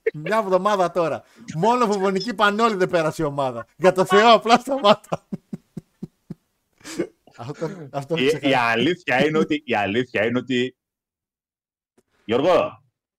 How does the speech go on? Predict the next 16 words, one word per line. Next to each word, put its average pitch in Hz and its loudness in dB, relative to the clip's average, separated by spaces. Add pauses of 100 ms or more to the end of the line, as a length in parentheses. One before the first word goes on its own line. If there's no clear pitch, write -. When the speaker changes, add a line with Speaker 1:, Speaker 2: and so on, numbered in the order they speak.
(920)
Speaker 2:
ένας 131 -2
ο 135 -2
Πασχαλάκης, 113 -2
έναν 139 0
και 120 -2
τον 104 -4
Παναθηναϊκό, 95 -2
τους - -20
Speaker 1:
Έσυξα, 101 -4
Speaker 2:
άγγισες. 110 -6
Speaker 1:
έσυξα, 113 -18
έσυξα 117 -16
πραγματικά. 160 -6
Speaker 2:
Εντάξει. 113 -8 (100)
Speaker 1:
Δηλαδή, 143 -6 (180)
συγγνώμη 180 -2